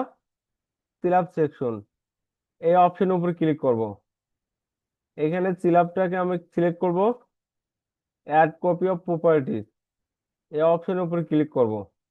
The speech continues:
এইখানে আমরা লিখলাম স্ল্যাব সমান সমান কত ইঞ্চি দেব, এটা আমরা বিএনবিসি কোড থেকে আমরা নিয়ে আসব। ও,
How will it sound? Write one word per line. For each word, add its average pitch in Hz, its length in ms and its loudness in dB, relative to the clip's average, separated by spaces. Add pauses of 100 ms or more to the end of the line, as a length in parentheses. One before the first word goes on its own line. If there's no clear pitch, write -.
(840)
এইখানে 160 400 0
আমরা 180 220 0
লিখলাম 165 380 2 (360)
স্ল্যাব 170 360 2
সমান 175 280 -4
সমান 185 240 0 (3250)
কত 185 160 0 (140)
ইঞ্চি 156 260 0
দেব, 120 140 2 (800)
এটা 170 160 2 (100)
আমরা 196 220 -2 (1500)
বিএনবিসি 185 500 -2 (100)
কোড 185 160 0 (100)
থেকে 190 160 0 (100)
আমরা 190 220 0
নিয়ে 160 200 4
আসব। 123 160 -6 (1400)
ও, - 20 -8